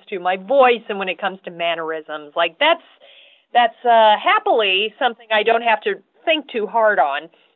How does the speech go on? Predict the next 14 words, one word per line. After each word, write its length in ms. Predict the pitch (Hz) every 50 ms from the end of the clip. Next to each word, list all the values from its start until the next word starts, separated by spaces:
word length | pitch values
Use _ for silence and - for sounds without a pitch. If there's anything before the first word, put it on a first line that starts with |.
| _ _ 190 _
But, 360 | - 240 233 226 220 220 - -
um, 480 | 226 226 220 208 202 202 202 202 202 - _ _ _ _ _ _ _
when 220 | 208 214 240 247 240
it 160 | 240 233 - - -
comes 240 | 277 285 277 277 269 _ -
to 80 | 247 220
playing 960 | _ _ - - 220 214 240 233 233 240 233 226 226 220 214 208 202 190 175 165 160 165
this 220 | 208 220 240 233 - _ _ _ _ _ _ 180 175 165
version 580 | 220 254 294 320 320 269 214 233 220 196 190
of 180 | 190 180 156 -
Mary 420 | 170 170 170 170 170 165 160 160 - -
Cooper, 560 | - 170 165 160 _ - 156 160 156 160 165 _ - _ _ _ _ _ _ _ -
I 260 | 196 254 262 262 233 254
guess 160 | 330 359